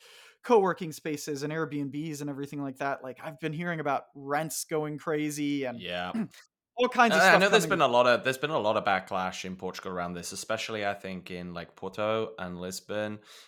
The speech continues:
Speaker 1: Mm-hmm.
Speaker 2: Um, so, yeah, it, it feels like that's gonna go through a bit of a, an identity shift. And I imagine there will be another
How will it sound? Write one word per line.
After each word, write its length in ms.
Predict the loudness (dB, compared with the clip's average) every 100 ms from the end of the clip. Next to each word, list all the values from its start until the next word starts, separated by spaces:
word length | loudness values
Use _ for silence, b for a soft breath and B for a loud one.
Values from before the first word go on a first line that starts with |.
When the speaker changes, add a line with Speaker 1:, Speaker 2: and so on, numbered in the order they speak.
| B
Speaker 1:
Mm-hmm. 360 | -4 -2 -2 -2
Speaker 2:
Um, 200 | -4 -12 B B B B -10
so, 560 | -2 0 2 0 -4 -10
yeah, 480 | -6 0 4 4 4
it, 180 | 0 -4
it 100 | -4
feels 200 | -4 -2
like 140 | 0
that's 220 | 0 0
gonna 160 | -4 -6
go 120 | -6
through 200 | -6 -8
a 20 |
bit 140 | -6 -6
of 100 | -4
a, 260 | -2 -4 -6
an 100 | -6
identity 520 | -4 -6 -8 -10 -10
shift. 500 | -6 -4 -6 -8 -20 _
And 120 | -2
I 100 | 2 2 2
imagine 840 | 0 -2 -2 -4 -4 -6 -8 -12 _ _ _ -6
there 100 | -4
will 100 | -4
be 140 | -4
another 680 | -4 -4 -4 0 0 0